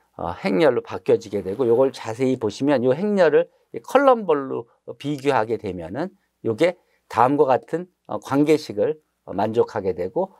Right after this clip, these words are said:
요 관계식이 바로 무엇이냐면 요 람다 I가 시그마의 이 고유값,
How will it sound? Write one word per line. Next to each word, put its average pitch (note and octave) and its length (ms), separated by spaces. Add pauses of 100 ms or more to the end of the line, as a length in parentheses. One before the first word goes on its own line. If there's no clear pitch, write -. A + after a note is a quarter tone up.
(140)
요 D3+ 160
관계식이 B2 640
바로 A#2 260
무엇이냐면 A2+ 960 (340)
요 A2 260 (280)
람다 B2+ 520
I가 G2+ 420 (140)
시그마의 D3 680 (140)
이 G#2 140
고유값, D3+ 600